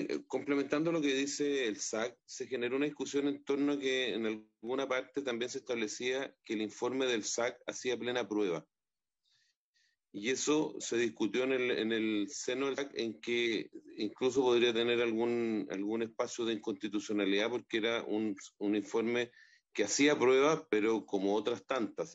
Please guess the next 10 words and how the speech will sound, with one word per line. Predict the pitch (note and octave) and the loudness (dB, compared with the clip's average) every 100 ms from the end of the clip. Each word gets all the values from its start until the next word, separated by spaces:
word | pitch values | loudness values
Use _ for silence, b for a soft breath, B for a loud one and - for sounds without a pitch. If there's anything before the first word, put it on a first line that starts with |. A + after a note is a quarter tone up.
| - | -8
respecto | F#2 - G#2 - G#2+ | -6 -2 0 2 4
de | G2+ | 4
quién | B2 A#2+ | 4 4
era | B2 B2+ | 6 4
finalmente | B2+ A2 G2+ A2 A2+ G#2+ | 2 0 2 2 0 0
el | A2+ | -2
responsable, | A2+ - B2+ - A#2+ E2+ D2+ - | -2 -2 -4 0 0 0 -4 -8
por | F#2+ | -4
una | G2+ A2+ | -2 0
parte. | A#2+ F#2+ | 0 -2